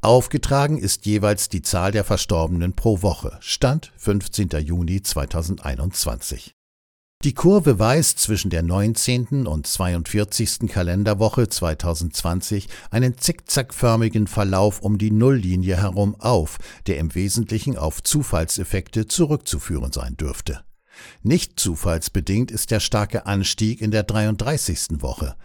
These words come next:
In dieser Woche gab es einige extrem heiße Sommertage. Im Frühjahr und Herbst, Winter nimmt die Zahl der Sterbefälle systematisch zu. Die Zunahme fällt mit einer zeitlichen Verzögerung von zwei bis drei Wochen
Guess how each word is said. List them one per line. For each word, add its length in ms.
In 180
dieser 300
Woche 340
gab 240
es 160
einige 380
extrem 580
heiße 300
Sommertage. 800
Im 300
Frühjahr 680
und 320
Herbst, 460
Winter 340
nimmt 300
die 100
Zahl 380
der 140
Sterbefälle 720
systematisch 880
zu. 320
Die 220
Zunahme 640
fällt 560
mit 240
einer 240
zeitlichen 560
Verzögerung 800
von 320
zwei 400
bis 240
drei 260
Wochen 360